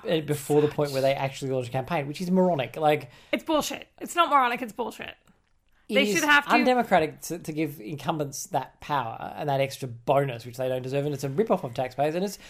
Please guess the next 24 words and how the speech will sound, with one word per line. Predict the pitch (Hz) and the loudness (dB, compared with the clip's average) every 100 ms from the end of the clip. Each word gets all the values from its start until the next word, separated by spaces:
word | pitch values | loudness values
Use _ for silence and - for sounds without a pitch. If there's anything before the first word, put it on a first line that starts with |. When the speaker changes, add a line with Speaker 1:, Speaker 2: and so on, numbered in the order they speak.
| - - | -14 2
Speaker 1:
also, | 370 440 233 240 - _ _ - | 4 4 2 0 -4 _ _ -2
like, | 466 - | -2 0
clearly | - 349 339 269 | -4 0 0 2
on | 262 | 4
the | 269 | 2
face | 294 302 311 | 2 2 2
of | 196 | 0
it, | 220 - _ _ - | -2 -6 _ _ -6
laughable. | 415 427 453 453 262 165 110 _ | 4 6 10 8 8 4 0 _
How | - 349 | 2 2
do | 370 | 4
you | |
have | 359 | 2
a | 381 | 2
campaign | - 320 302 311 381 | 2 0 2 2 2
launch | 285 180 185 - _ _ - | 2 2 0 -4 _ _ -10
at | 330 - | -10 -8
the | 427 381 | -10 -4
end | 392 370 | 2 4
of | 359 | 4
the | 370 | 4
campaign? | - 339 370 415 - - | 4 6 6 4 0 -2
Speaker 2:
Yeah. | 240 190 | 0 2
Speaker 1:
Like, | 214 | -2